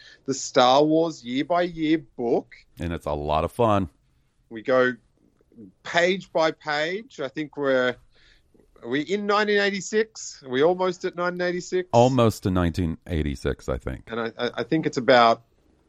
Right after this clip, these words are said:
Speaker 1: I don't know, twenty-five, thirty episodes we've got up, and there's, there's tangents, there's news items, there's ob-,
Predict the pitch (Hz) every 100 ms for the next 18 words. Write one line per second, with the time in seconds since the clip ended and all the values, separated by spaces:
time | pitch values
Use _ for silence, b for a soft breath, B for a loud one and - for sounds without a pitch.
0 | _ _ _ 220 180 _ _ - - 262
1 | 277 - 151 170 170 151 151 - 151 147
2 | 135 131 - 123 101 104 107 98 - 110
3 | 104 101 - b b b b - 113 104
4 | 95 - - _ _ _ _ _ _ _
5 | - _ _ _ - 110 - - 160 151
6 | 160 156 147 147 - - 101 123 131 160
7 | 143 147 143 143 139 135 135 - - _
8 | _ _ _ 110 101 92 - _ 120 98